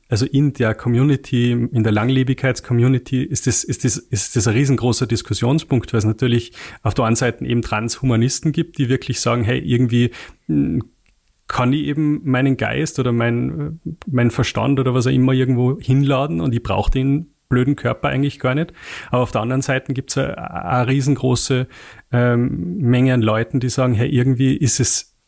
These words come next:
schon natürlich, wie wir leben. Wir können vielleicht,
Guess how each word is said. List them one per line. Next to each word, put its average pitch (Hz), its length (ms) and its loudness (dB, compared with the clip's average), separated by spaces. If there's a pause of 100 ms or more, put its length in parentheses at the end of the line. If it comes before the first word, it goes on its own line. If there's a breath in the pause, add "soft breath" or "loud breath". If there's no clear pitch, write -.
(100)
schon 135 440 2
natürlich, 139 840 2
wie 117 220 2
wir 110 160 4
leben. 127 520 2
Wir 127 100 2
können 123 440 0 (420 loud breath)
vielleicht, 117 680 -2